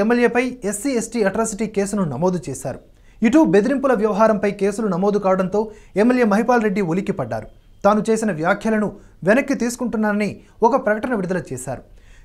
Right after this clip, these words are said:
కబ్జాలతో తనకు సంబంధం లేదని వ్యాఖ్యానించారు. తన పరువునకు భంగం కలిగించేలా వార్తలు రాశారని, ఆరోపణలకు సంబంధించిన వార్తలు రాసే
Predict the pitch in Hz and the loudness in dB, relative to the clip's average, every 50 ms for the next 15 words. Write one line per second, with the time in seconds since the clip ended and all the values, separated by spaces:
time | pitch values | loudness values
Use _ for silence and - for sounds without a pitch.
0 | - - 208 208 185 220 254 247 233 233 233 233 233 233 220 214 214 220 202 202 | 2 2 2 4 6 4 4 4 4 4 4 2 2 2 0 -2 -2 -4 -4 -2
1 | 190 208 226 220 196 208 202 185 190 180 202 196 160 147 151 151 151 - 180 165 | -2 0 0 2 2 2 2 0 0 0 0 -2 0 -2 -4 -6 -6 -8 -8 -8
2 | 135 123 - - 123 113 - - - - - - _ - - 214 220 214 208 214 | -8 -10 -10 -10 -10 -10 -10 -16 -20 -20 -20 -20 _ 2 4 4 4 6 4 4
3 | 233 240 240 220 214 196 165 175 202 220 220 214 208 196 190 202 190 196 196 185 | 4 4 4 2 2 2 2 2 2 2 2 0 0 0 0 -2 -2 -2 2 4
4 | 190 160 - - - - - _ - 143 180 202 202 220 208 196 156 139 160 180 | 4 2 2 0 -10 -20 -18 _ 0 2 2 2 4 2 2 2 2 0 -2 0
5 | - 214 202 202 196 208 208 208 - - - _ - - 156 220 262 269 254 202 | 2 2 2 4 2 0 -4 -8 -14 -20 -20 _ -6 0 4 4 6 6 4 2
6 | 254 254 247 226 - 233 220 220 226 214 220 220 240 220 202 175 196 208 202 226 | 0 0 -2 -2 -2 -2 -2 0 0 0 0 0 -2 -2 0 2 0 0 0 0
7 | 220 208 175 175 190 190 240 | 0 0 0 0 0 0 -2